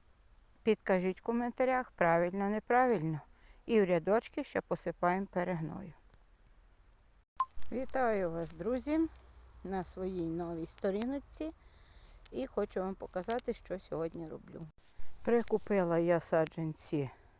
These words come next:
полуниці сорту Бріла і полуниці сорту Зенга. Зенга, Зенгана, так. І що хочу сказати, задоволена дуже я саджанцями, дуже задоволена. Дивіться, яка гарна коренева.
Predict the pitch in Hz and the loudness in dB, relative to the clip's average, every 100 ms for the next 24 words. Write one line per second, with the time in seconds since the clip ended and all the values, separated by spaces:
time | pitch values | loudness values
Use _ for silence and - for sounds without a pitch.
0 | - - 226 190 170 160 147 135 - - | -20 -2 0 2 2 0 0 -2 -4 -6
1 | - - - - - - 175 147 - 170 | -6 -18 -20 -20 -20 -2 0 0 -2 -6
2 | 160 160 147 143 143 190 269 302 _ _ | -4 -4 -4 -4 -2 0 0 -2 _ _
3 | - 180 196 247 277 - 185 165 156 165 | -16 -8 -4 -4 -6 -4 -2 -2 -2 -2
4 | 226 - - - - 190 - 190 160 160 | -4 -6 -8 -8 -6 -8 -6 -6 -2 0
5 | 156 156 143 151 - - - - - - | 0 -4 -4 -6 -8 -20 -20 -20 -20 -20
6 | - - 165 202 233 208 196 190 180 170 | -20 -8 0 2 2 0 -2 0 0 2
7 | 156 147 139 - 156 - - - - - | 2 0 -4 -6 -6 -10 -18 -18 -20 -20
8 | - - - - 220 262 302 - - - | -20 -20 -20 -4 2 2 2 -4 -12 -4
9 | 190 185 185 180 - - 160 240 277 - | -4 -2 -6 -6 -4 -4 4 4 4 -2
10 | - - - - - - - - - - | -10 -10 -20 -20 -20 -20 -20 -20 -20 -18
11 | - 170 196 226 233 202 196 160 156 160 | -2 6 8 10 8 6 6 6 6 4
12 | 165 151 175 160 - 156 170 - 160 151 | 2 0 0 0 0 0 0 0 -4 -4
13 | - 175 156 - 208 226 262 208 156 160 | -4 -4 -4 -2 -2 -2 -2 -2 -2 0
14 | 151 156 165 170 175 175 202 226 220 170 | -2 0 -2 -2 -4 0 0 0 -2 -2
15 | 170 160 - - - 202 165 160 165 - | -4 -4 -6 -8 -4 0 2 4 0 0
16 | 160 160 156 151 151 196 262 | 2 2 2 0 2 2 2